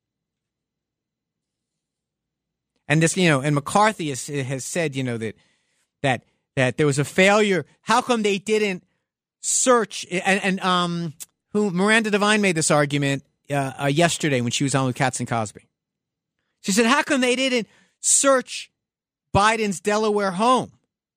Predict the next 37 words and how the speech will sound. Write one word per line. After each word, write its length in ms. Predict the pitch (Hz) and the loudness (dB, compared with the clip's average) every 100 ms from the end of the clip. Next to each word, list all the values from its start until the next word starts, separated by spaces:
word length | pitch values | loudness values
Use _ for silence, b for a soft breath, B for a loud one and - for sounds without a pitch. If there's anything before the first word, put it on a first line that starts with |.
| _ _ _ _ _ _ _ _ _ _ | _ _ _ _ _ _ _ _ _ _
And 160 | 170 190 | -2 2
there 100 | 196 | 2
were, 120 | 190 | 0
and, 200 | - 170 | -2 -4
and 140 | 170 175 | -2 0
it 40 | |
was 120 | 175 | -2
testified 460 | - 233 - - 202 | 0 -2 -2 -2 -2
they 100 | 190 | 0
didn't 180 | 208 214 | -2 -2
like 180 | 202 196 | -4 -4
the 140 | 190 | 0
optics 460 | 190 240 - 202 165 | 2 2 0 -6 -4
of 120 | 147 | -4
it. 80 | 175 | -2
You 80 | |
know 80 | 254 | 0
who 100 | 320 | 2
made 220 | 226 190 | 2 0
that 160 | 208 220 | 0 -2
decision? 560 | 196 - 208 214 294 277 _ _ _ _ _ _ _ _ - | -2 -2 -2 -2 -4 -6 _ _ _ _ _ _ _ _ -12
The 60 | - | -2
Trump 240 | 220 226 | 0 2
administration. 640 | 180 120 110 - - - _ _ | 0 -4 -8 -16 -20 -20 _ _
He 120 | - | -4
wasn't 240 | 233 208 190 | 0 0 2
president 380 | 214 202 147 | 0 0 -6
yet. 140 | - - _ _ _ _ _ _ _ _ _ _ _ _ _ _ _ _ _ _ _ _ _ _ _ _ _ _ _ _ | -10 -20 _ _ _ _ _ _ _ _ _ _ _ _ _ _ _ _ _ _ _ _ _ _ _ _ _ _ _ _
And 100 | 160 | -2
this 120 | 180 | 0
was 100 | 185 | 0
two 220 | - - 226 | 0 4 4
months 240 | 214 208 | 4 0
before 320 | 196 - 196 | -4 0 0
the 80 | 185 | 0
presidential 580 | 185 180 180 170 170 175 | 0 0 0 -2 -2 -2
election. 420 | 196 220 - - | -2 -4 -8 -16